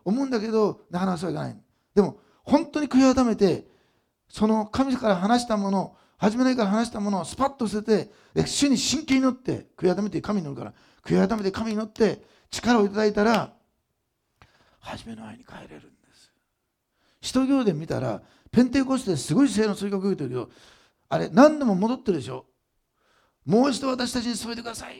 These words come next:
って祈ってるじゃないですか。そしてその後またバーンってやってるんですよ。わかります？私、聖書が好きなのはね、あの、大阪ですいません、ええ格好してないんです。<laughs> ものすごく精進書いてるんです。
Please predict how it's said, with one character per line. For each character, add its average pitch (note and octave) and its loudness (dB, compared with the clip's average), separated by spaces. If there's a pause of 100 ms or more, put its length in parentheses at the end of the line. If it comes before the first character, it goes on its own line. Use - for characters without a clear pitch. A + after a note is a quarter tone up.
っ - -20
て F3+ -8
祈 A3+ -2
っ - -4
て A3+ -12
る A#3 -4
じ G#3 0
ゃ - 0
な F3 -2
い - -6
で D3 -8
す A#2 -16
か。 A2 -16 (680)
そ C4 2
し B3+ 2
て F#3 -6
そ C4+ 4
の C#4+ 2
後 C#4+ -2
ま G3+ 2
た G3+ -4
バ G#3 2
ー - -4
ン - -4
っ G3+ -4
て F3 2
や D#3 2
っ - -2
て C#3+ -8
る D#3 -6
ん C#3 -10
で A#2+ -12
す - -20
よ。 G#2+ -20 (2500)
わ B2 -10
か C3+ -4
り C#3 -2
ま C3 -4
す？ A2+ -14 (960)
私、 C#3+ -6
聖 C4+ -2
書 G#3 -8
が C#3+ -6
好 A#2 -12
き - -20
な C#3+ -10
の G#2+ -16
は F#2+ -20
ね、 G2 -20 (1400)
あ - -20
の、 - -20
大 D3 -12
阪 C3+ -12
で A#2+ -14
す G#2+ -16
い - -18
ま A2+ -16
せ G#2+ -16
ん、 - -20
え D3 -2
え F3+ -2
格 F#3+ -12
好 - -12
し - -14
て D#3+ -12
な C#3 -8
い A#2+ -12
ん G#2 -16
で - -20
す。 - -20 (920)
<laughs> - -20
も G#3 4
の D#4 2
す C4 0
ご D#4 4
く D4 4
精 A#3+ 4
進 A3+ 2
書 G3+ 6
い G#3 6
て F#3 0
る E3 0
ん - -4
で B2+ -8
す。 - -14